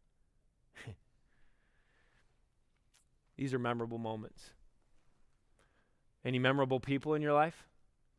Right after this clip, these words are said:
Man, Missus Armour, Missus Edie, like, I mean, Jerry Daniels. I mean, I got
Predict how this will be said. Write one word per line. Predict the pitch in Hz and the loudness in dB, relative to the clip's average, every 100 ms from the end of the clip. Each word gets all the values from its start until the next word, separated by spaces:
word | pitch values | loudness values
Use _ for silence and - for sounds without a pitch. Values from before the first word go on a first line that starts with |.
| 117 | -4
Man, | 113 113 107 98 | -2 -2 -4 -6
Missus | 117 - 107 | -10 -8 -4
Armour, | 107 113 107 92 - | -2 -2 -6 -8 -14
Missus | 117 107 117 | -12 -8 -8
Edie, | 107 117 117 110 101 - _ | -4 -2 -2 -2 -4 -8 _
like, | 117 113 - | -4 -2 -2
I | |
mean, | 120 127 - 127 | -4 -6 -10 -10
Jerry | 113 131 135 | 0 2 2
Daniels. | 123 123 120 110 101 - | 2 2 0 -2 -6 -10
I | |
mean, | 123 127 | -2 2
I | 131 | 6
got | 147 | 4